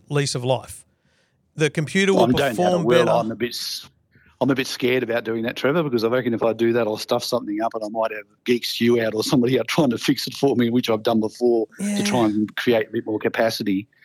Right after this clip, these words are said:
Speaker 2: um, which they did do, but they tell me that because, I guess, it's an old system, even
Speaker 1: Yeah.
Speaker 2: though the processor being the i seven, um, it's using up a lot of, I guess, memory with Trend,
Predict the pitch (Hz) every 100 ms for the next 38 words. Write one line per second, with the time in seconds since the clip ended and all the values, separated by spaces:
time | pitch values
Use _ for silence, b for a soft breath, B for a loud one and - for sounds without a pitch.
0 | b b b - 107 107 107 104 123 -
1 | 117 101 110 101 95 113 110 98 101 -
2 | 110 98 - 123 113 104 98 104 90 -
3 | 120 113 107 - 107 101 101 - - 98
4 | 104 101 98 - 107 - 98 98 107 104
5 | 98 95 95 - 92 107 104 98 87 95
6 | 95 98 98 92 104 101 92 120 - _
7 | _ B B _ 107 107 98 - 90 104
8 | 110 98 98 95 104 98 101 101 92 90
9 | - - 98 95 98 - 98 104 104 95
10 | 92 92 - - 104 95 92